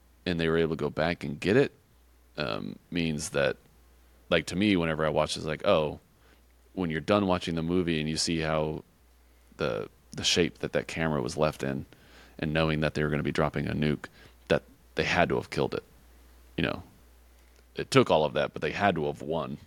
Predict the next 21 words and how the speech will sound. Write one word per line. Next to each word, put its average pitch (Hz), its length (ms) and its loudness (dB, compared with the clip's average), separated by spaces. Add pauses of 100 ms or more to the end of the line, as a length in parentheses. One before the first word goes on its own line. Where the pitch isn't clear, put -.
(180)
you 76 120 -6
know, 69 220 -8 (720)
at 104 160 4
some 87 300 2
point 69 400 -8
for 87 160 0
us 78 120 -2
to 85 100 -8
still 87 260 2
have 87 240 4
it 87 140 4
and 85 340 -4
for 113 100 -2
them 110 180 4
to 104 60 4
log 95 380 8
it 98 220 6
and 196 120 2
say 104 220 6
that 98 140 6
it's 87 200 4